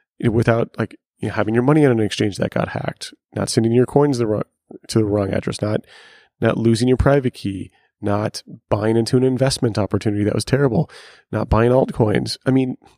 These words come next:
very few people stayed totally pure on that path. So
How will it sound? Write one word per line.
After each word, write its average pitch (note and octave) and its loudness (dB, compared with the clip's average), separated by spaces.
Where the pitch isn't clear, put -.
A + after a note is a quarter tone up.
very D3 2
few B2+ 2
people A#2 -4
stayed - -4
totally G2+ 0
pure - -4
on G2+ -4
that - 0
path. G2+ 0
So A#2+ 2